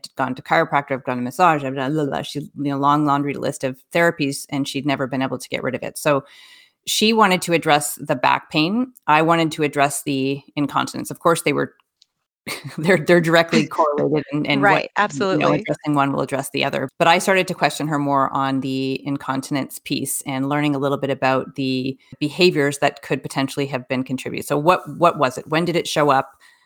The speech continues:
Speaker 1: When was it happening? What types of foods and drinks was she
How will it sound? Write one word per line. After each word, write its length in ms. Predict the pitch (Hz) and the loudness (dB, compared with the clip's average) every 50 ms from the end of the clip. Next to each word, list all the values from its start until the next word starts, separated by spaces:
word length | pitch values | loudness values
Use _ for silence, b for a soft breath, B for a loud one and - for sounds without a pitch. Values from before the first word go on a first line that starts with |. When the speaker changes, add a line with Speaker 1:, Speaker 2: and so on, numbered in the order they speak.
| b b _ | b b _
Speaker 1:
When 280 | - 139 156 156 165 | -2 0 2 2 2
was 140 | 165 160 - | 0 -2 -2
it 80 | 151 151 | -4 0
happening? 520 | 156 139 135 - 135 135 135 135 135 135 | 0 0 0 0 -4 -4 -4 -2 -2 0
What 260 | 135 147 156 151 - - _ _ _ _ _ | 0 0 0 0 -2 -10 _ _ _ _ _
types 280 | - - 147 147 - - | -4 -4 -4 -4 -4 -6
of 100 | 151 - | -8 -8
foods 340 | - - 156 151 151 143 156 | -4 -2 0 0 0 0 0
and 120 | 147 147 | -2 0
drinks 340 | 139 143 139 139 - - - | 0 0 -2 -2 -4 -6 -6
was 80 | 151 139 | -6 -6
she 640 | - - 143 139 135 135 131 135 135 131 131 | -4 -4 -4 -2 -2 0 0 0 -2 -2 -4